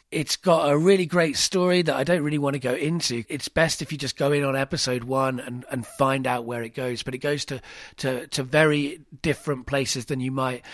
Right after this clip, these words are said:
expect initially, and it's in the form of conversations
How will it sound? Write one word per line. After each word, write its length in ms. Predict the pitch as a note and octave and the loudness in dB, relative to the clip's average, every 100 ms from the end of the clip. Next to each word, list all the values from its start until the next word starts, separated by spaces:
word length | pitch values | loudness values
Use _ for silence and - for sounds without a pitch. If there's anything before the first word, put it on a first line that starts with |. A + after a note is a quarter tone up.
| - | -16
expect 600 | - C3 - - B2+ - | -10 -2 0 0 -2 -4
initially, 680 | - C3 C3 - A2+ G#2+ G#2+ - | -8 -6 -4 -4 -6 -10 -12 -10
and 160 | B2 | -10
it's 180 | B2 A#2 | -6 -4
in 80 | C3+ | -4
the 60 | B2 | -4
form 460 | - D3 C#3 C3 - - - | 0 2 2 -2 -6 -14 -6
of 320 | C3 B2 A#2+ | -2 -2 -4
conversations 880 | - D#3+ D3+ C3 D#3 C#3+ A#2+ A#2 - | 0 2 2 4 4 2 -2 -6 -12